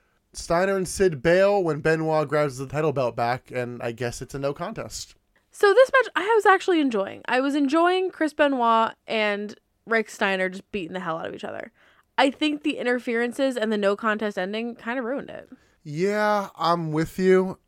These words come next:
Speaker 1: I, I liked this match better than any of the other matches. It is kinda lame ending. I mean,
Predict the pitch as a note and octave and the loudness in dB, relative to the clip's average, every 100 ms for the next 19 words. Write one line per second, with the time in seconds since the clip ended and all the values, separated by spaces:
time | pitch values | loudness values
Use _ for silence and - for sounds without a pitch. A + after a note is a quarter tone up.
0 | _ D3 D3 - - - D#3+ F#3+ F3+ E3 | _ -2 -2 -6 -20 -6 2 2 2 2
1 | A#3+ - A3+ G3+ F#3 D#3+ C3+ C3+ C#3+ D3 | 0 0 -4 -2 -2 -2 -4 0 0 0
2 | D3 C#3 C3 C3 B2+ B2+ A#2+ G#2+ _ _ | -2 -4 -4 -4 -4 -10 -12 -16 _ _
3 | _ _ _ - C#3 C#3+ C3 C3 C#3 C#3+ | _ _ _ -8 -4 -2 0 0 0 -2
4 | C#3+ D#3 C#3+ - - _ _ _ _ _ | -4 -6 -8 -10 -18 _ _ _ _ _
5 | D#3 D3+ D#3+ D#3 B2 - - _ _ - | -6 0 0 0 -6 -14 -18 _ _ -20
6 | - D3+ C#3 C3+ B2+ B2+ B2+ B2 B2 - | -12 -4 -2 -2 -4 -4 -6 -8 -12 -18
7 | _ _ _ - C3 C3 B2+ B2+ B2+ A#2+ | _ _ _ -10 -8 -4 -4 -6 -8 -2
8 | A#4+ | 0